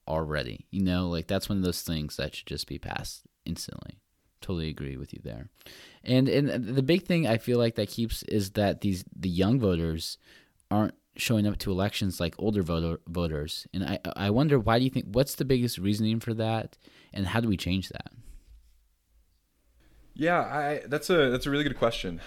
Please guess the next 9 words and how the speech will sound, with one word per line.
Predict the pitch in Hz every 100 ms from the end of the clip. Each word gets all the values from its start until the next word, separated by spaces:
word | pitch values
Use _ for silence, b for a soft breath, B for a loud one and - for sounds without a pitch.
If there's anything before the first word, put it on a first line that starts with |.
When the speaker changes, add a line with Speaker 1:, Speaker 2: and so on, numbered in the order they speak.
| B 104
Speaker 2:
Um, | 107 107 104 104
I | 90
think | 104 165 -
understanding | 120 123 - 120 113
the |
sociology | - 110 104 95 101 104 110 107 113 -
behind | 98 113 110
that, | 104 101 -
um, | 98 92 92